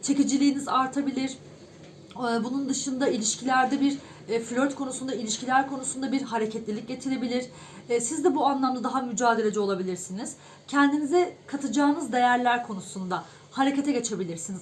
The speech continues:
aksiyon alabilirsiniz. Yani kendime bunu katayım, şu eğitime katayım, işte kendimle ilgili şu çalışmayı yapayım veya, e, bu sorumluluğu alayım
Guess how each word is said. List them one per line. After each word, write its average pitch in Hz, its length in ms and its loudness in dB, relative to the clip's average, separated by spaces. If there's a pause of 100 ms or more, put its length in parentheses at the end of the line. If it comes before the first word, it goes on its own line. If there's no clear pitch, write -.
aksiyon 240 360 -4
alabilirsiniz. 180 500 -6
Yani 202 140 -2
kendime 240 360 -4
bunu 233 140 -6
katayım, 233 560 -4 (300)
şu - 160 -6
eğitime 233 400 -4
katayım, 240 480 -4 (340)
işte 254 340 -2
kendimle 247 560 0
ilgili 233 340 -2
şu - 140 -8
çalışmayı 240 500 -4
yapayım 240 480 -2
veya, 233 380 2 (280)
e, 220 320 -2
bu 277 60 -2
sorumluluğu 269 480 0
alayım 233 640 -2